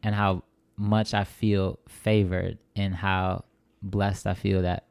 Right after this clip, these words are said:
God would choose us, right? Like, um,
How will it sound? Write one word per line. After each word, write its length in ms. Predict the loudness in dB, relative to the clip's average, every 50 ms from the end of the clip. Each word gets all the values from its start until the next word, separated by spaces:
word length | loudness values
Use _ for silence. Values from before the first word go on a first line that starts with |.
| _ -8
God 220 | -4 -2 0 0 0
would 120 | 0 -2
choose 560 | -2 -2 -2 -2 0 0 -2 -4 -6 -10 -16 _ _ _ _ _
us, 420 | 0 0 2 0 -2 -6 -12 -10 -6
right? 280 | -2 -2 0 -2 -2 -6 _ -6
Like, 180 | -4 -4 -4 -4 -8 -12 -16 -16 -18 -18 -18 -20 -20 _ -20 -20 -20 -20 _ _ _ _ _ _ -20 -20 -6 0
um, 400 | 4 6 6 6 4 2 0 -4